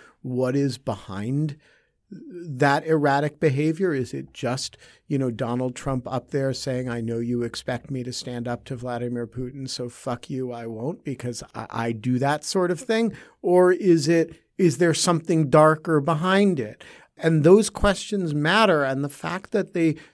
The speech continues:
the fact that they may not influence public opinion very much, I, I, I think they should, but that's not really the reason that, that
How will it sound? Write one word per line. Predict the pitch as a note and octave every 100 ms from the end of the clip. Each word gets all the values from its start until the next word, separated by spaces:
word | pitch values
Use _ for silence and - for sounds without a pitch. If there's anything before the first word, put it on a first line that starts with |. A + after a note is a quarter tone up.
| -
the | D#3
fact | F3 E3
that | F3+ D#3
they | D#3
may | C#3 C#3 D#3
not | F3 E3+ D#3+
influence | D#3 D3+ - E3 D3+ C#3
public | - D3 D3 D3
opinion | D3 - F#3+ G#3+ E3+
very | C#3+ C#3 C#3
much, | C3+ C3+ -
I, | D3 C#3+ -
I, | B2+ C3+
I | -
think | C#3+
they | B2
should, | A#2+ - - G#2+ B2 F3 - - _
but | - D#3 -
that's | - D#3+ D#3+ F#3
not | F3 E3+ D#3 _ _ _ _ C3+
really | C3 D3+ G3+ F3+ F3+ E3+
the | C#3 D3+
reason | C#3+ C#3+ D#3+ D3+ D#3 D3+
that, | C#3+ C#3+ F#3 G#3+ D3+ C3
that | D3 D3